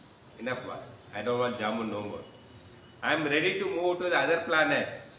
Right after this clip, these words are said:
On and on. Then what this Indra has to do, presiding deity, he has to accompany him, taking him all the way to the next planet and hand over to the next presidency. See that it is like a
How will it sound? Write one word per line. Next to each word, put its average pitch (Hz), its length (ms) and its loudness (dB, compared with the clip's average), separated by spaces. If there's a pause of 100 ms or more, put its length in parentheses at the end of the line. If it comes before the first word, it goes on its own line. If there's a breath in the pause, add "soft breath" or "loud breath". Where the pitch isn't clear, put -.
(520)
On 139 200 2
and 139 160 2
on. 120 320 2 (600)
Then 156 320 2
what 165 280 6
this 185 200 -2
Indra 160 260 2
has 170 380 6
to 165 60 0
do, 160 80 4
presiding 160 560 -4
deity, 180 720 0 (320)
he 175 180 -2
has 196 200 6
to 185 80 2
accompany 185 540 2
him, 190 300 -2 (460)
taking 202 340 2
him 202 180 2
all 165 180 6
the 202 80 2
way 202 120 4
to 196 80 -2
the 190 80 -2
next 180 400 0
planet 180 500 4 (420)
and 160 280 4
hand 160 200 6
over 196 240 4
to 170 60 -2
the 170 100 0
next 165 320 0
presidency. 151 840 -2 (260)
See 190 200 0
that 165 260 2
it 139 80 -4
is 160 160 -2
like 156 160 0
a 143 180 0